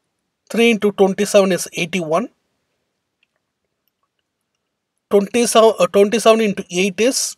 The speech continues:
two one six. So we cancel all the possible ways. Therefore, the answer is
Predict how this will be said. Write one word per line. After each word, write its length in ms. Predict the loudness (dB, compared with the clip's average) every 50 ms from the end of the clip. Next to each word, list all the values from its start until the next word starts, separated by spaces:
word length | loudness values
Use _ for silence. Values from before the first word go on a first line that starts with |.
| _ -6
two 140 | -4 -2
one 220 | 0 0 -2 -2 -4
six. 480 | -6 -6 -6 -6 -6 -8 -10 -10 -12 _ _
So 160 | -12 -8 -6 -6
we 160 | -4 -6 -8
cancel 480 | -4 0 0 0 0 2 2 2 2 2 _
all 220 | 4 4 6 6
the 100 | 4 0
possible 460 | 0 2 2 2 2 0 -4 -6 -6 -4
ways. 480 | -4 -2 2 2 2 2 0 -4 -10 _ _ _ _ _ _ _ _ _ _ _ _ _ _ _ _ _ _ _ _ _ _ _ _ _ _ _ _ _
Therefore, 540 | -2 -2 -2 -2 -4 -2 2 4 4 4 4 _ _
the 180 | -6 -6 -4
answer 380 | -2 -2 -2 0 0 0 0 0
is 340 | 2 0 0 0 -4 -8